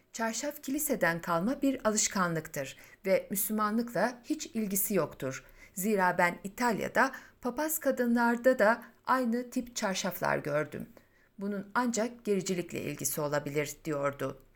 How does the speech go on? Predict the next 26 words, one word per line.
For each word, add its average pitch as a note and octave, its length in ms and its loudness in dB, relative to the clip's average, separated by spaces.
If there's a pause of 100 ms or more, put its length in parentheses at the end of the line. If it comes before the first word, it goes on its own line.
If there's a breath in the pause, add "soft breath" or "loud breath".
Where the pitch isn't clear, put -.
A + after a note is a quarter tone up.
(140)
İslami G#3+ 520 2
gelenekleri E3 760 -4
Tulga'dan A#3 640 2
daha B3+ 260 2
iyi C3+ 280 -2
bilen E3 360 4 (400 loud breath)
İstanbul E4 480 0
müftüsü C4+ 440 0
ise C#4 400 2 (200)
"Çarşaf C4+ 500 -4
kelimesi B3 500 -2
bile A3+ 240 2
Türkçe A#3+ 380 -2
değildir. E3 540 0 (240 soft breath)
Kelimenin F#3+ 560 -2
esası G3 720 -2
Acemce'den D3+ 680 0
gelmiştir." D3 640 -2
diyerek B3+ 440 0
bu C#4 100 -4
konuşmaya A#3 680 0
hak - 260 -4
veriyordu. B2+ 640 -2 (440)
Hatta G#3 520 -2
bir C4+ 220 2
dönemde D#3 640 2